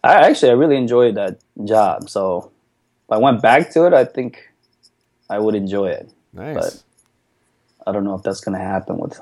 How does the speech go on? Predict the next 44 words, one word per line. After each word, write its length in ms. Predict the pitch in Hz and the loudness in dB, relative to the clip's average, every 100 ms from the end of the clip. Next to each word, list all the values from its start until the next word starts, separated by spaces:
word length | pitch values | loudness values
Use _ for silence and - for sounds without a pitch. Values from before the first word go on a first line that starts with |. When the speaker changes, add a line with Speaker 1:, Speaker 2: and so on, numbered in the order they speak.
| - | -4
Speaker 1:
all 160 | 98 95 | 0 0
this 160 | 95 | 0
other 160 | 92 98 | -2 -2
stuff 260 | - 87 - | -4 -6 -6
that's 160 | - | -6
happening 320 | - - - - | -4 -6 -6 -6
right 180 | 71 | -4
Speaker 2:
Yeah, 220 | - - - | 0 2 0
Speaker 1:
now. 60 | |
Speaker 2:
<laughs> 80 | 143 | -2
just 280 | 123 123 - | -8 -14 -12
keep 160 | 143 135 | -10 -8
'em 80 | 117 | -6
busy 280 | 131 127 | -6 -2
out 120 | - - | 0 4
there. 300 | 98 - 98 | 4 2 -2
So 160 | - | -8
with 120 | 131 139 | -6 -2
all 160 | 151 | -2
that 200 | 127 143 | 0 -2
happening, 360 | 180 117 110 107 | -2 -6 -6 -8
how 160 | 123 120 | -8 -6
long 180 | 123 | -6
are 40 | 127 | -8
you 140 | 120 | -10
planning 300 | 107 123 117 120 120 117 | -10 -10 -8 -8 -10 -10
to, 80 | |
uh, 240 | 117 110 107 | -10 -8 -10
stay 260 | - 139 | -10 -8
out 180 | 127 123 | -6 -6
in 120 | 120 | -10
Korea? 420 | 113 117 131 175 90 | -12 -10 -8 -6 -8
It 60 | |
sounds 260 | - 123 127 | -10 -10 -8
like 180 | 120 107 _ 135 - | -10 -12 _ -20 -20
you, 260 | 117 120 123 | -18 -18 -14
you're 140 | 123 | -10
gonna 120 | 123 | -10
stay 120 | 113 131 | -8 -6
out 80 | 127 | -4
there 140 | 120 | -6
a 60 | 117 | -6
long 300 | 127 131 127 | -6 -6 -6
time. 440 | 131 170 120 110 | -6 -4 -6 -10